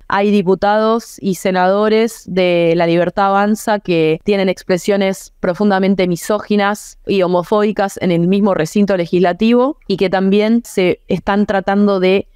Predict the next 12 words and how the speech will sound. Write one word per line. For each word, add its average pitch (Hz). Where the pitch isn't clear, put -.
hacer 202
pasar 202
como 196
expresiones 190
normales, 175
¿no? 226
Entonces 240
es 226
un 262
Estado 269
que 247
desinhibe 214